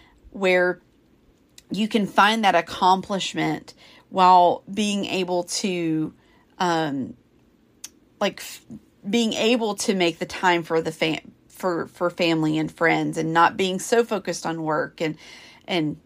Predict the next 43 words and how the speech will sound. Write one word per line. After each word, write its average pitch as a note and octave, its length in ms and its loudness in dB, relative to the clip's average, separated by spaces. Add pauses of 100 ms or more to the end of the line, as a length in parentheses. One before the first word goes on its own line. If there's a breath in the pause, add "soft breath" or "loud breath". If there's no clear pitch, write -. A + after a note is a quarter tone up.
yeah, F#3 400 2
ooh, A#3 140 -8
I G3+ 40 -4
have F#3+ 100 -10
to F#3+ 80 -6
massage D#3+ 400 -2
that C3+ 160 -8
out C3 100 -8
a A2 60 -10
little - 120 -12
bit. - 220 -8 (540 loud breath)
Um, G3+ 520 4 (380)
badge A#3 380 4
of A3+ 80 -6
burnout, G3+ 580 6
if F3 100 -6
we G3+ 100 -8
did F#3+ 180 -8
something F#3+ 380 -6
around E3+ 360 -2
that D3+ 240 4
one. C#3+ 200 -6
One G#3+ 200 0
sentence F3+ 540 -4
that D#3+ 180 -4
is D#3+ 120 -8
the - 80 -16
key G3 340 -14
takeaway E3+ 480 -4
you'd D#3+ 120 -8
want D#3+ 200 -6
the - 120 -8
audience D#3 360 -2
to - 120 -14
know D#3 180 -4
or D3+ 100 -4
feel - 260 -4
about D3+ 200 -2 (180)
after - 200 -6
hearing D#3+ 220 -8
this D#3+ 160 -10
talk. - 340 -2 (3500 loud breath)
That G3 560 4